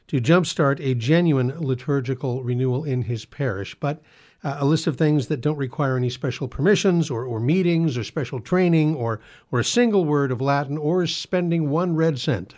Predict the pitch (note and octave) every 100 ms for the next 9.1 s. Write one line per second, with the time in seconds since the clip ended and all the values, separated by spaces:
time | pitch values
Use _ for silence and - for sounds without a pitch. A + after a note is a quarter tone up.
0 | - - C#3 - G#3+ - _ - - -
1 | - G3 D3 D3 D3 - D3+ A#2+ G2+ -
2 | - F#3 D#3+ - _ _ _ _ _ _
3 | C3+ B2 B2 D3 D#3 D#3+ E3 C#3+ D3 B2
4 | B2+ G3 - D#3+ - E3 C3+ C3 C#3+ C#3
5 | B2+ A#2 G#2 E3+ F3+ F3 E3 - _ _
6 | _ - C#3 B2 - B2 B2+ B2+ - C#3
7 | B2 C3 B2+ - C#3 B2 C#3 A#2+ A#2 -
8 | C3+ B2 C3+ - B2+ A2 A2 - A2+ F#2
9 | E2